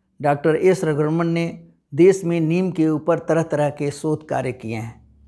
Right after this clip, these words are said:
जिनके अनुसार नीमगिरी से ही कीटनाशक बनाना इसलिए ज़्यादा कीटों पर प्रभावकारी होता है, क्योंकि अजादिराज तीन कीटनाशक तत्व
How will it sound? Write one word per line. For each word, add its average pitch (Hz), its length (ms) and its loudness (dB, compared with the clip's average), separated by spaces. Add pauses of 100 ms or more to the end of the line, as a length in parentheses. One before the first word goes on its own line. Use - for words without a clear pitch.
(320)
जिनके 160 360 2
अनुसार 160 720 0 (200)
नीमगिरी 160 520 2
से 160 160 -2
ही 156 260 0
कीटनाशक 151 920 -4
बनाना 135 720 -2 (180)
इसलिए 190 420 0
ज़्यादा 156 440 2 (420)
कीटों 147 300 -2
पर 156 160 -2
प्रभावकारी 139 720 0
होता 139 360 0
है, 110 300 -8 (340)
क्योंकि 196 680 -2
अजादिराज 175 680 2
तीन 160 260 -2 (240)
कीटनाशक 151 560 -4
तत्व 160 540 -6